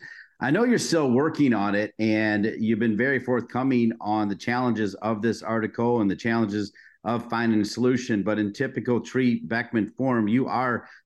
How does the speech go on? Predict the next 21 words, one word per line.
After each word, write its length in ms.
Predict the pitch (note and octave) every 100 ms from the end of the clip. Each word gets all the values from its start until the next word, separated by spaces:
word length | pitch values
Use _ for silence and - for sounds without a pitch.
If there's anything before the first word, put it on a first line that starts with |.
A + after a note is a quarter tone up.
| -
trying 220 | B2 B2+
to 80 | G#2
find 300 | A#2 A#2 A2
an 60 |
answer, 560 | G#2+ B2 C3 - G#2+ G#2
and 220 | G2+ G#2
you 160 | A2+ A#2+
end 380 | A#2 C3 B2 G#2
by, 240 | A2 A2
at 100 | G#2
least 240 | C3 B2
right 200 | B2 A2+
now, 240 | A2+ A#2+ G#2+
it 40 |
looks 160 | A2+ G#2+
like 120 | G#2+
you're 80 | G2+
still 220 | - A#2+
working 340 | A2 A#2 A#2
on 140 | G#2
it, 100 | G2+